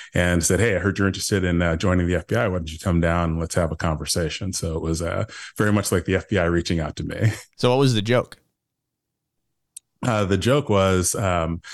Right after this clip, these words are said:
Speaker 1: I was not having a great time where I was working. And I just said, "I don't know, maybe I'll just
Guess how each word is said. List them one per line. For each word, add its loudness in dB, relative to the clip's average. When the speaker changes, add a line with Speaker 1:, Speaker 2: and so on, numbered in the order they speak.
Speaker 1:
I 2
was 2
not 0
having 0
a 2
great -2
time 0
where 2
I 2
was 2
working. 2
And 0
I 4
just -2
said, 2
"I 2
don't -2
know, -4
maybe 2
I'll 0
just -6